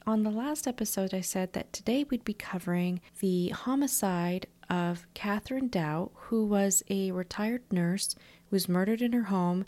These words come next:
and her house was set on fire in December of two thousand in order to cover up the murder. Unfortunately, it just needs a lot more research, and I really couldn't do the case justice with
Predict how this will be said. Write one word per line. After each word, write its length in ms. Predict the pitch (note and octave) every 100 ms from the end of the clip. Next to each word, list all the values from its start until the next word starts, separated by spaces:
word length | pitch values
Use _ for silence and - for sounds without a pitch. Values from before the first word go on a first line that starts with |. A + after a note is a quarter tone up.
| - - - - -
and 220 | G3+ F3
her 400 | - F#3+ F#3 F3+
house 440 | F3 G3+ G3+ -
was 360 | G#3+ G#3 G#3 -
set 280 | - - G#3+
on 160 | A3 A3
fire 280 | - F3+ F#3
in 40 |
December 400 | F#3 - F#3 F3+
of 140 | F3+
two 140 | - G3
thousand 600 | F#3 D#3+ E3 F#3+ F#3+ A#3+ - - - -
in 120 | F3
order 200 | F3+ F3
to 100 | F3+
cover 340 | - F3 E3
up 140 | D#3 -
the 60 |
murder. 480 | F#3+ A#3 B3 D3+ F3 _ - - - - -
Unfortunately, 1040 | A#3+ A#3+ - B3+ B3 - A#3+ A#3 A#3 A#3 A3 - -
it 180 | C4 B3+
just 240 | B3+ -
needs 240 | A3+ G#3+
a 100 | -
lot 260 | F#3 F3+ E3+
more 220 | E3+ E3
research, 680 | D#3+ E3 - D#3+ E3 - - - - - -
and 420 | F#3+ F3+ F3 E3+ -
I 80 | F#3+
really 260 | F#3+ A3 A#3+
couldn't 300 | - A3+ G#3+
do 120 | A3
the 100 | G#3
case 280 | - G3+ -
justice 720 | G#3+ A#3 - E3 F3 - -
with 380 | G3 G3 -